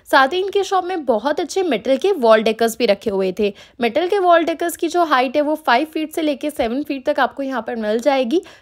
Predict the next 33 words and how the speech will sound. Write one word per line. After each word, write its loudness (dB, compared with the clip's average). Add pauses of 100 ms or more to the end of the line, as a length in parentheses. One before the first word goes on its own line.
(120)
फ़ाइव 4
फीट -4
वाला 4
आपको 2
यहाँ 0
पे -4
एट 0
हंड्रेड, -2
नाइन 0
हंड्रेड -2
का 2
मिल 2
जाता 4
है 2
और -2
जो -6
सेवन -4
फीट -6
वाला 2
है, -2
उसका -2
ये 2
लोग 2
प्राइस 2
अक्सर -2
पन्द्रह -2
सौ -4
या 2
दो 0
हज़ार 2
कोट -2
करते 0
हैं। -2